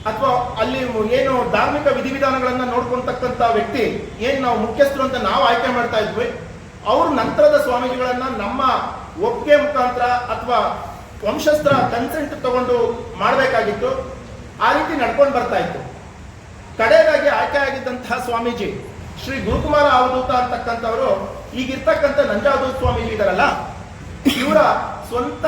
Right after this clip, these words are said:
ದೊಡ್ಡಪ್ಪ. ಇದು ಶಿಷ್ಯ ವರ್ಗದ ಪರಂಪರೆ ಅಂತ ಗೊತ್ತಿದ್ರು ಸಹಿತ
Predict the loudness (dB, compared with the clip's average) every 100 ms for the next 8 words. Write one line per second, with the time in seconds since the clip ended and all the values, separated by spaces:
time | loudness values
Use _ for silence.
0 | 0 0 -6 -12 -4 -2 2 2 2 -4
1 | -6 -12 -14 -16 -14 -14 -14 -14 -14 -12
2 | -6 2 6 6 4 -2 -4 -6 -6 2
3 | 6 6 6 4 4 0 0 0 2 2
4 | 4 4 2 2 0 -2 -2 0 0 0